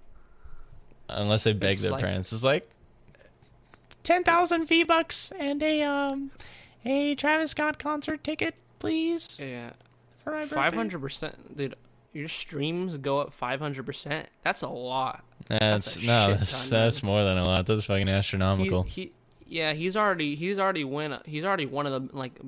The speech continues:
Speaker 2: biggest mainstream artists out there when it comes to, you know, the hip-hop genre, but I think the whole Fortnite thing was actually really smart by him.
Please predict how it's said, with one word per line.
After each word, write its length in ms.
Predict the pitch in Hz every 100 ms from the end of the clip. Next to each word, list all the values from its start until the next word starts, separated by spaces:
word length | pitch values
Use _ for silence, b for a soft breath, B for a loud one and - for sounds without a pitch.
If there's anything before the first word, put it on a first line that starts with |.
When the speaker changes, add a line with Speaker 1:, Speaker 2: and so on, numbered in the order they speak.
| 127
Speaker 2:
biggest 460 | 147 139 147 - 147
mainstream 580 | 139 143 139 - 139
artists 320 | 139 139 135 -
out 220 | 143 143
there 120 | 131
when 120 | 131
it 100 | 127
comes 300 | - 127 127
to, 60 | 139
you 60 | 127
know, 120 | 127 - b b -
the 80 |
hip-hop 520 | 131 170 - - 156 127
genre, 720 | 143 139 151 139 127 131 139
but 200 | 127 - - - -
I 80 | 156
think 180 | 156 -
the 220 | 135 143 139
whole 160 | 143
Fortnite 380 | - 135 135 123
thing 140 | 131
was 120 | 127 127
actually 380 | 120 - 120 110
really 280 | 131 127 127
smart 340 | - 131 127
by 140 | 123
him. 200 | 123 131